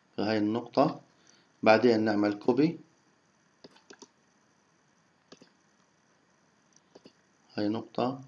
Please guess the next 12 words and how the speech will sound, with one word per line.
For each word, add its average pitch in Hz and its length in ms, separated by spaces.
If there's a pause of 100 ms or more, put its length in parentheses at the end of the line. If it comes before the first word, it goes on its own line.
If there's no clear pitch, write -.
(1080)
وهاي 104 240
نقطة، 117 460
نعدل، 101 560 (920)
حرك 110 380
العمود. 110 560 (4000)
الآن 131 320
ننسخ 120 460
منهم 113 300
كوبي 123 460 (640)
ثلاث 101 340
أعمدة، 117 500 (4000)
نرفعهم 104 600